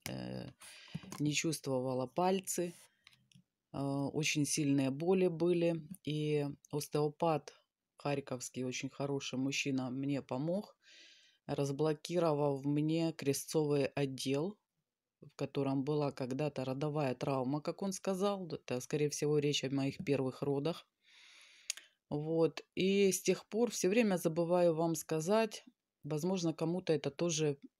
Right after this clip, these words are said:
м, поможет. Уже вот это было два года назад, и вот уже два года, как я сплю так, как спят, э, пожилые люди, э, в Китае.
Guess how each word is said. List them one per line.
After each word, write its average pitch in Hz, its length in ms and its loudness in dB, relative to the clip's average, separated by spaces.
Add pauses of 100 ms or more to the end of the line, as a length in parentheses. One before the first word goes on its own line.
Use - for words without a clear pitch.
(160)
м, 123 360 -10
поможет. 147 520 -2
Уже 160 380 2
вот 151 200 0
это 143 160 -2
было 143 280 2
два 143 220 0
года 143 260 0
назад, 190 440 0 (640)
и 160 120 -2
вот 185 220 0
уже 156 200 6
два 160 260 4
года, 190 360 4
как 147 260 -2
я 165 180 4
сплю 233 540 2 (280)
так, 185 280 -2
как - 240 -4
спят, - 580 0 (840)
э, 135 380 -4
пожилые 165 500 4
люди, 160 560 2 (680)
э, 127 300 -10
в - 80 -20
Китае. 120 540 -2